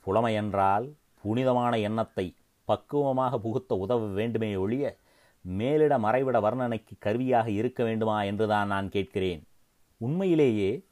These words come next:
ஒரு மங்கையின் சாமுத்திரிகா லட்சணத்தை, அங்க அமைப்பை வர்ணிக்க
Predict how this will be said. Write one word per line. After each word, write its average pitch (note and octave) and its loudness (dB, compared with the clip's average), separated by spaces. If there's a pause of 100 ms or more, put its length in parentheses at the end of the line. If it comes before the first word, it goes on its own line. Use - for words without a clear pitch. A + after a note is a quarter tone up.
(120)
ஒரு C3 0
மங்கையின் C#3+ -2
சாமுத்திரிகா D3+ -4
லட்சணத்தை, A2 -6 (340)
அங்க B2+ -6
அமைப்பை B2+ -2
வர்ணிக்க A#2+ -4